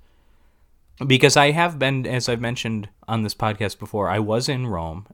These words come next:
and it was for an academic conference. And unfortunately, it was not the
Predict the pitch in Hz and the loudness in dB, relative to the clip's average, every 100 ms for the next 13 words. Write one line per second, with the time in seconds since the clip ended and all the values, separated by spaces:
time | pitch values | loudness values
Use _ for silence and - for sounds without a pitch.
0 | - 104 101 104 113 127 - - 117 117 | -8 -6 -6 -4 -4 -2 -4 -2 0 0
1 | 120 _ - 117 110 110 110 123 113 107 | -2 _ -4 -2 0 0 0 0 -4 -4
2 | - 131 180 - 73 - - 110 101 95 | -4 -6 -6 -8 -12 -12 -10 -8 -4 -6
3 | - 117 147 113 95 85 92 101 98 95 | -4 -6 -4 -4 -4 -6 -6 -4 -2 -4
4 | - - - 117 110 104 98 | -8 -20 -14 -6 -4 -4 -6